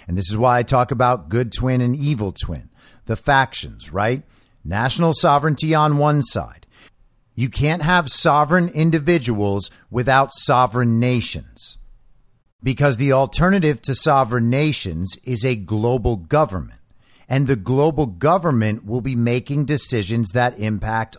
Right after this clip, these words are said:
all the citizens of the world, and they will demand conformity because that's how it works.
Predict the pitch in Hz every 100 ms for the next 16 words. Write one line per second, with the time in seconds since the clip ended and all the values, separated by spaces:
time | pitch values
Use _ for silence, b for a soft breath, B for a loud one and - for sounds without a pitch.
0 | - 98 131 170 180 180 - 175 160 -
1 | 156 127 139 120 131 123 135 139 76 -
2 | - B B 104 123 127 135 117 143 135
3 | 127 127 131 - 131 120 - 170 165 104
4 | 95 92 110 - 123 87 80 - 131 127
5 | - - - - 117 107 92 _ 90 95
6 | 131 98 - - -